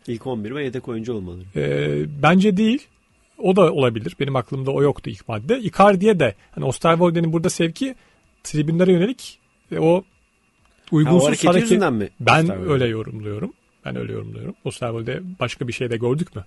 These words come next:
Speaker 2: tartışmada?
Speaker 1: Bilmiyorum işte maç sonunda var mıydı yok muydu
Speaker 2: Ben
Speaker 1: orada?
Speaker 2: ona yordum. Çünkü Icardi de benzer bir hareket sebebiyle tedbirsiz olarak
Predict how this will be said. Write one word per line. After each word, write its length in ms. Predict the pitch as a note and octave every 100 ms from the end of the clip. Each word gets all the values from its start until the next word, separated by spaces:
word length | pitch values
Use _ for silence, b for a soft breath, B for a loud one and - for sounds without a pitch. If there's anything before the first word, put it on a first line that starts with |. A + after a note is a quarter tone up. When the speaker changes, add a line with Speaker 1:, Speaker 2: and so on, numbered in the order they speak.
| _ -
Speaker 2:
tartışmada? 520 | B2 G#2 - - -
Speaker 1:
Bilmiyorum 280 | G2+ A2+ C#3
işte 140 | A2+ G2
maç 220 | G2 F2+
sonunda 340 | G#2+ G#2+ G#2
var 120 | G#2
mıydı 220 | G#2+ G#2+ A2
yok 180 | G#2+
muydu 260 | G#2+ G2+ G#2+
Speaker 2:
Ben 60 | G3
Speaker 1:
orada? 80 |
Speaker 2:
ona 140 | A#3+ B3
yordum. 320 | F3 C#3 B3
Çünkü 240 | G3+ F#3+ A#3
Icardi 560 | F3 G3 G3+ F3 G#3
de 160 | E3+ C3+
benzer 440 | C#3 C#3+ E3 D#3+
bir 60 | D3+
hareket 300 | C#3+ - D3
sebebiyle 420 | D#3 C#3 E3 D4
tedbirsiz 580 | - G3+ F3 G3 G#3 D#3+
olarak 380 | C3+ G#2+ -